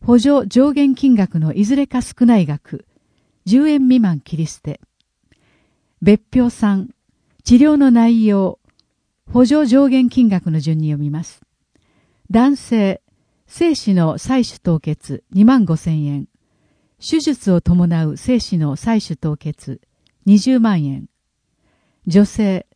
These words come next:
卵子の採取凍結、肺受精卵の凍結、二十万円。卵巣組織の採取凍結、三十万円。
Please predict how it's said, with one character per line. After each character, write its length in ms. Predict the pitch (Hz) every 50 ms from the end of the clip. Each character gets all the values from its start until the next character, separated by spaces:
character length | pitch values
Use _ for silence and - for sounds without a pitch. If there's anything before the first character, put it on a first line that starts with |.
| _ _ _ _ _ _ _ _ -
卵 260 | 226 262 311 339 311
子 180 | 247 - - 196
の 200 | 185 170 156 160
採 280 | - - 233 226 202
取 120 | - - -
凍 180 | - 175 165
結、 460 | 151 - 156 151 - - - 139 - - _ _ _ _ _ _ _ _
肺 340 | _ - 233 247 285 269 - 233
受 160 | 180 240 247
精 240 | - - 311 302 277
卵 200 | 226 196 175 156
の 120 | 151 151
凍 180 | - 175 175 175
結、 460 | - 165 165 - - - 147 - - -
二 120 | 175 180 190
十 200 | 180 214 226 220
万 240 | 202 202 185 165 147
円。 240 | 143 135 135 - - _ _ _ _ _ _ _ _ _ _ _ _ _ _ -
卵 260 | 208 226 277 320 311
巣 260 | - - 302 285 277
組 160 | - 285 277
織 240 | - - - - 170
の 120 | 156 151
採 360 | 151 - 226 233 220 - - -
取 80 | 147
凍 180 | - - 160 156
結、 480 | - - 147 - _ - 147 139 - _ _ _ _ _ _ _ _
三 280 | - - 214 247 247
十 160 | 226 247 233
万 260 | 214 196 190 180 156 143
円。 220 | 135 127 - -